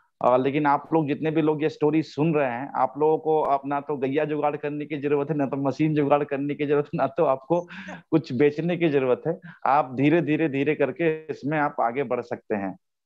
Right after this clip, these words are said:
अ, करण पटेल सर को सुनने के बाद आप ऐसा ये बिल्कुल कतई मत समझिए कि ये investment company है, investment plan है।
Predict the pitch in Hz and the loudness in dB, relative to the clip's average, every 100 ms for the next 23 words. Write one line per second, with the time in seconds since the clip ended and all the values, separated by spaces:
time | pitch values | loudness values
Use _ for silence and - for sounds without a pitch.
0 | _ _ _ 110 113 113 139 151 151 151 | _ _ _ 2 2 2 0 0 -4 -4
1 | 156 156 139 151 143 151 156 147 147 139 | -2 -2 0 -2 2 2 4 2 2 -2
2 | 143 147 143 139 143 123 123 139 156 - | -2 -2 0 4 2 2 -2 -2 -2 0
3 | - 165 165 165 151 147 165 165 156 147 | 0 0 -2 -6 -4 0 2 2 0 0
4 | 139 131 131 147 156 156 - 135 135 131 | 2 0 0 -2 -4 -6 -4 -4 -4 -4
5 | 151 151 131 127 - 143 131 123 117 131 | -4 -2 0 0 0 -2 0 0 0 -4